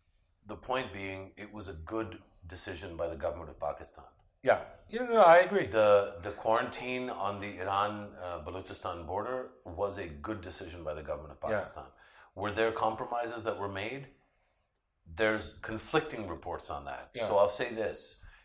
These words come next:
Speaker 1: Even with the compromises,
Speaker 2: Yeah.
Speaker 1: that public policy decision was a good decision.
Speaker 2: Yeah.
Speaker 1: And those two decisions alone,
Speaker 2: Yeah.
Speaker 1: add to that the quarantine facilities in Sindh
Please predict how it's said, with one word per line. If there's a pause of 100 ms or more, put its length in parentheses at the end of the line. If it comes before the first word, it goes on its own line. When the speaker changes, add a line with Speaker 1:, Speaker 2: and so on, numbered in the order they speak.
(240)
Speaker 1:
Even
with
the
compromises, (100)
Speaker 2:
Yeah.
Speaker 1:
that
public
policy
decision
was
a
good
decision.
Speaker 2:
Yeah. (300)
Speaker 1:
And
those
two
decisions
alone, (500)
Speaker 2:
Yeah. (580)
Speaker 1:
add
to
that (920)
the
quarantine
facilities
in
Sindh